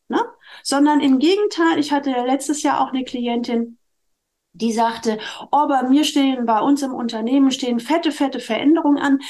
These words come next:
Wie gehe ich denn jetzt damit um?“ Ich sagte, ich, „Naja, hast du denn Ideen?“ „Ja.“ Sagte ich, „Für die deinen Bereich betreffen?“ „Ja.“ „Sind die gut?“ „Hm“, sagte, „Ich glaub schon.“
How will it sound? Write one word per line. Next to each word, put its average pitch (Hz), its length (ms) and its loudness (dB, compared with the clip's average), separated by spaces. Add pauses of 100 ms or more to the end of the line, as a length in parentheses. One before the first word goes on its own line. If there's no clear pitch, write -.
(160)
Wie 233 120 -6
gehe 269 200 4
ich 277 80 2
denn 277 100 4
jetzt 240 240 -2
damit 226 280 -2
um?“ 151 280 -2 (380)
Ich 190 140 -10
sagte, 220 240 -4
ich, - 180 -12 (720)
„Naja, 208 300 0
hast 294 200 0
du 311 60 4
denn 285 160 2
Ideen?“ 262 520 0 (1300)
„Ja.“ 262 180 -2 (880)
Sagte 233 240 -10
ich, - 140 -16 (180)
„Für 233 140 -2
die 220 180 -4
deinen 214 280 0
Bereich 349 420 0
betreffen?“ 170 500 -10 (460)
„Ja.“ - 300 -2 (600)
„Sind 240 220 -2
die 277 120 0
gut?“ 508 300 0 (1040)
„Hm“, 480 400 -8
sagte, 427 220 -8 (640)
„Ich - 140 -12
glaub 466 200 -4
schon.“ - 160 -12